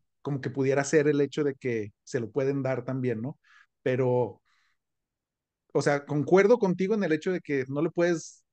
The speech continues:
no dar el Oscar como mejor director o como mejor película a la biopic de una de las personas que ha creado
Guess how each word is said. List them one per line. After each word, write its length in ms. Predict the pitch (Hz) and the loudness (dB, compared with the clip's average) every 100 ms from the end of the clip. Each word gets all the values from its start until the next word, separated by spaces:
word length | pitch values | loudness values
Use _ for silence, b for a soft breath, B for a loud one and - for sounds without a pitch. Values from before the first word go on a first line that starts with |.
| _ | _
no 280 | 147 151 160 | -2 2 6
dar 200 | 165 170 | 6 4
el 140 | 160 | 4
Oscar 340 | 151 147 170 156 | 2 2 0 0
como 200 | 160 135 | -2 -4
mejor 320 | 127 - 151 | 0 2 4
director 600 | 151 143 - 135 135 143 _ _ _ _ | 2 0 -2 -2 -2 -4 _ _ _ _
o 120 | 147 | -2
como 180 | 147 143 | 2 2
mejor 360 | 139 131 143 147 | 2 0 -2 0
película 540 | 170 175 180 175 170 - _ _ _ _ | -2 -2 0 0 0 -6 _ _ _ _
a 120 | 143 143 | -2 0
la 320 | 131 127 - _ _ _ _ _ - | 0 -2 -6 _ _ _ _ _ -10
biopic 760 | 131 143 170 170 180 180 - _ _ _ _ _ _ | -2 2 2 2 0 -2 -8 _ _ _ _ _ _
de 340 | 151 127 139 135 | -10 0 2 2
una 200 | 147 180 | 0 2
de 60 | |
las 120 | 151 - | 0 0
personas 360 | 123 139 151 | -4 -4 -4
que 120 | - | 0
ha 200 | 131 120 | 0 0
creado 480 | - 147 139 139 143 | 0 2 2 0 -2